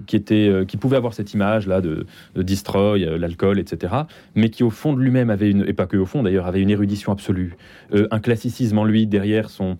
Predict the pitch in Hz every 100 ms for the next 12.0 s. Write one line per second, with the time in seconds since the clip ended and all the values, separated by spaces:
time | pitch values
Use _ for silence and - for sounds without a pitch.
0 | - - - 95 104 98 90 101 98 104
1 | 98 104 104 107 107 90 104 104 98 104
2 | 98 101 110 - 104 104 101 107 110 101
3 | 104 101 117 113 - 87 92 - - 90
4 | 101 98 104 107 131 131 - - 120 127
5 | 120 131 156 175 151 143 156 117 - 110
6 | 147 190 120 135 160 107 101 110 - -
7 | - 127 156 135 117 110 113 151 160 -
8 | 107 98 - 101 101 101 127 107 127 101
9 | 87 - - - - - - 92 90 90
10 | - - 101 - 98 104 101 139 175 165
11 | - 98 90 82 92 95 95 92 87 90